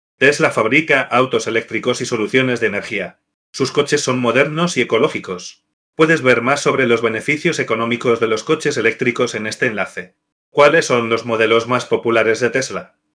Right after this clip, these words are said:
Los modelos más conocidos son el Model S, Model tres, Model X y Model Y.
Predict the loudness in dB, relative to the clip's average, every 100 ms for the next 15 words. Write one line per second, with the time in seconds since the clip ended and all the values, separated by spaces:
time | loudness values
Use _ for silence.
0 | _ -2 -2 0 -4 0 2 0 0 0
1 | 0 0 -2 0 2 2 0 -2 -2 -2
2 | 0 2 2 -2 -6 -8 _ -8 0 0
3 | 0 0 -2 -2 -10 _ _ -6 2 4
4 | 2 0 -4 -4 -4 -4 -6 -12